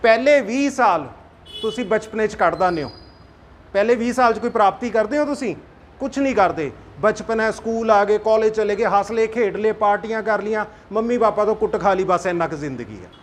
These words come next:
ਆਖਰੀ ਦਸ ਸਾਲ, ਆਖਰੀ ਦਸ ਸਾਲ ਮਤਲਬ ਸੱਠ ਸਾਲ ਤੋਂ ਬਾਅਦ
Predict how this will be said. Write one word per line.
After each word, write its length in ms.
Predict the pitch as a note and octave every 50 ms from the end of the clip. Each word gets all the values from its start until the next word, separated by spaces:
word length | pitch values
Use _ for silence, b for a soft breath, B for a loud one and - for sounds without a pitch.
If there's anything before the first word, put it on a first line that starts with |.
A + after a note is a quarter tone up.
| - - - - - A3
ਆਖਰੀ 420 | A#3+ A#3+ B3+ B3+ - C#4+ D4 D4+
ਦਸ 380 | D4 G#3 G3 G3+ F#3+ F3+ - -
ਸਾਲ, 260 | A3 G3+ F3 D#3 C#3+ B2+ - - - - - - - - - - - - - - - - - - - - - - - - -
ਆਖਰੀ 420 | F#3 G3+ A3 A3 A3 B3+ C4 C4+
ਦਸ 260 | A3 B3 A#3+ A#3+ A#3+
ਸਾਲ 160 | - B3+ C4 C4
ਮਤਲਬ 280 | B3 A#3+ A#3 C4 C#4
ਸੱਠ 320 | C4+ - - A#3+ A3 A3 -
ਸਾਲ 300 | - - A#3+ G#3+ G#3+ G3
ਤੋਂ 180 | F#3+ G#3+ G3+
ਬਾਅਦ 260 | E3+ C#3+ B2+ B2+ -